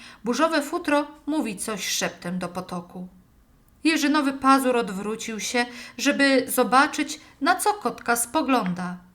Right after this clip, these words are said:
"Burzowe futro zostaje, co?" "Chcę zostać z potokiem", wyszeptała Wiewiórcza Łapa. Przez chwilę żadne z nich się nie odezwało.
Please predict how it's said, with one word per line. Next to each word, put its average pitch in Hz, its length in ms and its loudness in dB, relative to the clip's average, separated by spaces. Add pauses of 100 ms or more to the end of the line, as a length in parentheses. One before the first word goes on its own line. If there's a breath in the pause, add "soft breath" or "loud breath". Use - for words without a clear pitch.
(800)
"Burzowe 208 400 -2
futro 208 380 -6
zostaje, 214 680 2
co?" 202 320 -4 (1040)
"Chcę - 260 -4
zostać 269 440 -2
z - 80 -10
potokiem", 359 580 -4 (720)
wyszeptała 185 720 -4
Wiewiórcza 196 580 -2
Łapa. 185 380 -6 (760 loud breath)
Przez 294 320 0
chwilę 311 580 2
żadne 320 560 2
z - 80 -2
nich 262 260 0
się 262 220 4
nie 247 240 0
odezwało. 254 840 2